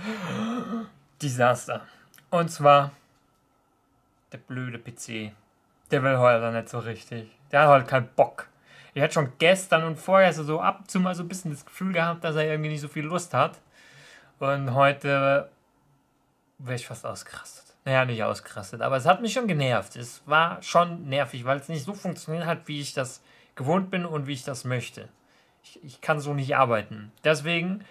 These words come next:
habe ich heute mein P C platt gemacht.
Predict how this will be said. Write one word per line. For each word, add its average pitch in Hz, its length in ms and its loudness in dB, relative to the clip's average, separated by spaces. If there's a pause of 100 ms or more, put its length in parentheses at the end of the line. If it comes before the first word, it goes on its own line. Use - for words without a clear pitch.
(260)
habe 143 160 0
ich 131 160 -4
heute 175 500 2 (760)
mein 127 140 -10
P 147 120 -12
C 151 160 -8
platt 120 260 -4
gemacht. 95 300 -8